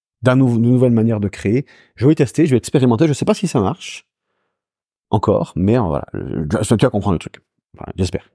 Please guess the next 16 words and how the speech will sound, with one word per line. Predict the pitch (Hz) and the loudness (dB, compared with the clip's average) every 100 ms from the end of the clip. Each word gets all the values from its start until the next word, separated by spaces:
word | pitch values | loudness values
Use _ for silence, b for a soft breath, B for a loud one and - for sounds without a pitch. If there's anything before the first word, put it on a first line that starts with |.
| _ | _
Donc, | 123 131 - - _ _ - B B B B B | 0 0 -2 -20 _ _ -20 B B B B B
la | - 120 | 0 2
manière | 151 196 | 4 2
traditionnelle | - 139 147 151 | 2 0 2 2
de | 117 | 0
créer, | - 87 | 0 -4
déjà, | 64 - _ _ _ _ _ _ _ _ _ _ | -4 -14 _ _ _ _ _ _ _ _ _ _
qui | - | -2
ne | 107 | 0
me | |
convient | 104 135 101 | 2 2 2
pas. | - - _ _ _ _ _ _ _ _ _ _ _ _ _ _ | -2 -14 _ _ _ _ _ _ _ _ _ _ _ _ _ _
Tu | - 104 92 85 - - | -4 0 0 -2 -6 0
trouves | 170 123 | 2 2
une | 101 | 0
idée, | 82 98 226 | 2 0 -2